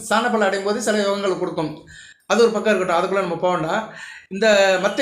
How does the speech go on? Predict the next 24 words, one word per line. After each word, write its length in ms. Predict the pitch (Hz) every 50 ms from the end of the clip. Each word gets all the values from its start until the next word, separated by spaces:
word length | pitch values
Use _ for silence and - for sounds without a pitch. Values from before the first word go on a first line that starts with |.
| 269 262
யோகங்கள்ல 360 | 277 285 285 269 262 254 240
வந்து 140 | 240 269 262
முக்கியமான 320 | 233 214 269 262 262 254 247 233
யோகங்கள்லாம் 400 | 233 233 226 226 226 233 226 202
இருக்குது. 280 | 196 - 190 170 131 - - - - - - - - - - -
கிளறி 260 | 233 262 285 294 269 247
யோகங்கிறது 380 | 240 233 240 233 233 226 233 233
என்னன்னா, 220 | 214 220 226 220 233 240
ஒரு 80 | 220 202 202
யோ-, 180 | 220 240 240 240 -
ஒரு 100 | 196 196 208 233
யோகம் 240 | 254 262 254 220 214
திடீர்னு 300 | 240 220 277 254 262 220 233
கலந்து 260 | 233 240 226 220 233
இழுத்துக்கிட்டு 400 | 233 226 214 226 226 214 247 220
வேலை 160 | 214 214 214 208 196
செய்யும். 220 | 180 165 151 147 - - - - - - - - - - - -
இப்ப 140 | - - 208
ராகு 240 | 185 202 240 302 302 233
கேதுகளை 280 | 254 247 240 233 233 233
தான் 100 | 247 240
அந்த 100 | 220 208
யோகத்தை 200 | 214 220 214 214 180
கொடுக்குறாங்க. 420 | 185 185 180 185 175 160 156